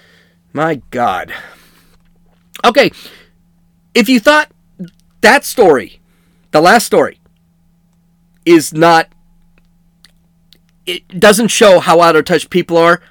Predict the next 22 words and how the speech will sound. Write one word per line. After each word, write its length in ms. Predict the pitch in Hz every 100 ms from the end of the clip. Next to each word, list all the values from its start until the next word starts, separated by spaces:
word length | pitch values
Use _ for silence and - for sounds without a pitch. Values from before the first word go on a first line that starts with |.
| _
how 240 | - - 233
about 280 | 214 196 -
this 200 | 165 -
story? 460 | - 123 95 - _ _ _ _ _ -
This 240 | 156 220
is 300 | 262 220 202 -
a 180 | 196 208
worse 540 | 175 151 175 196 -
story. 580 | - - 143 117 78 - - - - -
Wait 200 | 175 175
till 140 | 190
you 80 | 151
hear 180 | 147 123
this 280 | 120 107
one. 160 | - 82 _ _ - - - _ -
Okay, 280 | - 220 -
again, 460 | 165 233 277 160
according 400 | 113 - 180 180 202
to 100 | 214
the 120 | 226
New 140 | 208
York, 280 | 214 202 190